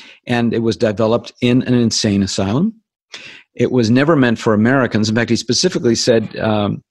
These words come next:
"This is not for Americans." I'm sure it would apply to Australians too, because they are already very free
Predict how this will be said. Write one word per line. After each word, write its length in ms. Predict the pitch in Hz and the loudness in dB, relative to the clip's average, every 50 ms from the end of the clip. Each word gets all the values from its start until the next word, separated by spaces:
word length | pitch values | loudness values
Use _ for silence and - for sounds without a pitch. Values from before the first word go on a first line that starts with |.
| _ _ | _ _
"This 160 | - 147 - - | -8 -6 -4 -2
is 140 | 214 165 147 | -2 -2 0
not 320 | 131 139 143 147 - - | 0 0 0 0 -2 0
for 240 | - 127 113 104 - | 2 2 2 2 2
Americans." 480 | - 107 110 110 117 120 117 110 104 101 | 0 0 2 2 2 2 0 0 0 -2
I'm 120 | 107 107 | -2 -2
sure 180 | - - 165 170 | 0 2 2 2
it 40 | 131 | 2
would 40 | 104 | 2
apply 240 | 101 - 127 113 107 | 0 0 0 0 2
to 60 | 107 101 | 2 2
Australians 460 | 101 - - - 110 104 101 104 - | 0 0 0 0 0 0 0 -2 0
too, 180 | - - 151 117 | 0 0 2 2
because 280 | 113 110 135 123 104 | 2 0 0 -2 0
they 140 | 127 120 117 | 0 0 2
are 280 | 98 123 131 131 139 147 | 2 2 2 2 2 2
already 200 | 143 139 131 123 | 2 2 2 2
very 260 | 107 131 147 156 143 | 2 2 2 2 2
free 680 | 139 - - - - 175 190 196 143 - - - - | -2 -4 -8 -2 2 2 4 4 2 0 -2 -6 -8